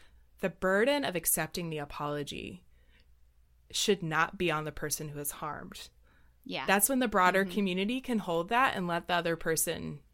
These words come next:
Speaker 1: get what they need on their
Speaker 2: Yep.
Speaker 1: own, or, you know, in another part of the community. It really should be about, like,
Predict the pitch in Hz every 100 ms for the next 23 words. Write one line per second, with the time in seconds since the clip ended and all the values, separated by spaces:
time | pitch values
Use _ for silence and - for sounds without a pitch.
0 | - - 175 180 165 156 151 156 151 147
1 | - - - _ _ - - - - -
2 | 180 170 151 143 - 160 170 - 175 160
3 | 151 - 156 156 160 175 180 185 214 190
4 | 185 180 196 170 165 160 160 156 185 196
5 | 180 185 165 175 156 160 156 -